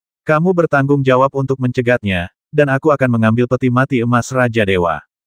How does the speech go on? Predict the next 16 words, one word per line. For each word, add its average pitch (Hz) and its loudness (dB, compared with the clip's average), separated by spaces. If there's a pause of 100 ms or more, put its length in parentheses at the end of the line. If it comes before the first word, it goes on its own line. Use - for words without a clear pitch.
(380)
Salah 156 0
satu 160 0
anggota 135 4
suku 135 0
Yan 131 2
meneriakkan 117 0
ini, 131 -2 (240)
melepaskan 147 0
semburan 120 0
kekuatan 110 0
jiwa 113 0
untuk 123 -4
menutupi 123 0
peti 131 -2
mati 135 0
emas, 113 -2